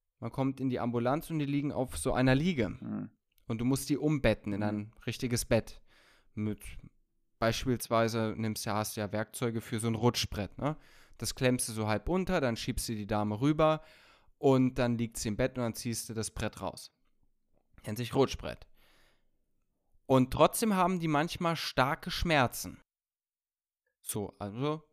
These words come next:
Speaker 1: gibst du ein Schmerzmittel. In dem Falle hatten wir, ähm, Betäubungsmittel da, also etwas Potenteres. Und ich hatte der Dame was davon gespritzt.
Speaker 2: Mhm.
Speaker 1: Und währenddessen hat dann,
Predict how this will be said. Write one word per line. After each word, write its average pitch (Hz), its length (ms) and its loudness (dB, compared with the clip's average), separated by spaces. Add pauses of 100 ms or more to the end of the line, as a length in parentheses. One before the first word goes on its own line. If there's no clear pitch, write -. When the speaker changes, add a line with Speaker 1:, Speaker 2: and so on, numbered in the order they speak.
(140)
Speaker 1:
gibst - 240 -8
du 135 60 0
ein 135 60 2
Schmerzmittel. - 720 0 (920)
In 113 160 0
dem 156 220 4
Falle 160 320 2
hatten 143 260 -2
wir, 120 440 2
ähm, 101 580 -2
Betäubungsmittel 196 880 4 (300)
da, 151 180 6
also 127 200 2
etwas 110 300 0
Potenteres. 170 760 0 (800)
Und 151 440 8
ich 143 200 2
hatte 147 220 4
der 131 120 4
Dame 127 320 6
was 127 160 2
davon 120 280 0
gespritzt. - 500 -6
Speaker 2:
Mhm. 110 200 -4 (380)
Speaker 1:
Und 120 280 4
währenddessen 208 1000 2 (1200)
hat 139 200 2
dann, 160 320 2